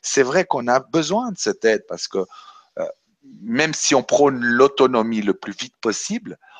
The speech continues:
on a quand même besoin d'un peu des uns des autres aussi, soyons honnêtes, pour y arriver, d'accord ? Donc, du coup, quand il s'agit de précision, là,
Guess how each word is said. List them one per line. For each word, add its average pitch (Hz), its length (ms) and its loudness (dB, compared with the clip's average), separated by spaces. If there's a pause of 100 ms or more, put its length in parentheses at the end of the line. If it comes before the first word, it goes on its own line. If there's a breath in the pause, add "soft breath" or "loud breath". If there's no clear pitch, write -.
(120 soft breath)
on 120 140 2
a 135 100 2
quand 123 200 2
même 143 180 0
besoin 131 380 2
d'un 113 160 2
peu 139 440 0
des 92 240 -10
uns 117 140 2
des 135 220 -2
autres 143 300 0
aussi, 165 360 -10
soyons 92 360 -2
honnêtes, 151 300 -2 (320 loud breath)
pour 160 240 4
y 156 80 4
arriver, 127 400 0 (180)
d'accord ? 127 460 -2 (300 loud breath)
Donc, 101 220 0
du 95 140 -16
coup, 196 320 -6 (800)
quand 113 220 -2
il 107 80 -10
s'agit 110 340 2
de - 40 -20
précision, 147 540 0
là, 170 320 4